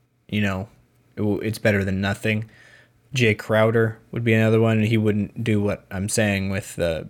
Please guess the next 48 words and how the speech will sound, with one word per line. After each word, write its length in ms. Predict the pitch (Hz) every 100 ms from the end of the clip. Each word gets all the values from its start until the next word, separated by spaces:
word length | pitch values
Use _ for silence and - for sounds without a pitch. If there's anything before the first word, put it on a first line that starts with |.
| -
you 80 | 104
know, 100 | 92
come 220 | 107 107
in 80 | 98
and 260 | 90 85 -
fill 220 | - 92
a 40 |
guard 260 | 101 98 98
spot, 360 | - 85 98 -
but, 260 | 90 - _ _ _ _ _ _ _ -
um, 260 | 80 87
but 120 | - 107
I 100 | 107
think 200 | 113 107
he 60 |
would 100 | 101
definitely 260 | 101 - 104
shore 180 | - 104
up 100 | 101
our 140 | 95
defense 400 | 117 110 110 107
a 40 |
little 120 | 110 104
bit 280 | 107 104 _ _ _ _ _ _
throughout 220 | - 104 98
a 60 |
rotation. 640 | 98 95 101 92 101 95 - _ _ _ _ _ -
Um, 200 | 101 98
O 140 | 120
G 120 | 120 117
Anunoby 640 | 107 101 120 135 139 - - _
<laughs> 200 | _ -
is 420 | 123 151 139 113
another 300 | 123 120 123
guy 220 | 123 123 123
that 120 | 120
I've, 260 | 120 - - _ _ _ _ _ -
uh, 260 | - 107 104 87 - - 135
decided 640 | 123 - 117 113 107 107
to, 100 | -
I 80 | 117
think 180 | 110 123
I 60 | 110
mentioned 280 | 104 117
this 100 | 107
earlier, 300 | 113 110 104
but 280 | 104 104 120
the 260 | 107 104